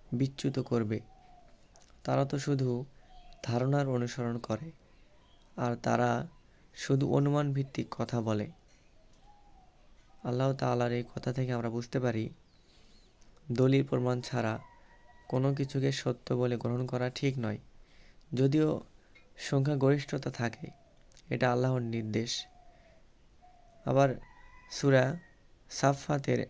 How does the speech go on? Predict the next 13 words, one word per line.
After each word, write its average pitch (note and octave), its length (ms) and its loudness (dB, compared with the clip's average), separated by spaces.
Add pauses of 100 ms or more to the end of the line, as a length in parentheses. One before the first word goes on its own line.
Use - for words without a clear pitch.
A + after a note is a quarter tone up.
(140)
একাত্তর C#3 400 -2
নং B2+ 180 -2
আয়াতে A#2 360 -2
আল্লাহ A#2 240 -2
তাআলা A#2 280 -4
বলেছেন, A2+ 540 -6 (880)
"আর C3 180 2
তাদের B2+ 380 0
আগেও C3 500 2 (760)
পূর্ববর্তীদের C3+ 960 2 (1200)
বেশিরভাগ D3 560 2 (340)
বিপদগামী B2+ 540 0
হয়েছিল।" A2+ 400 -4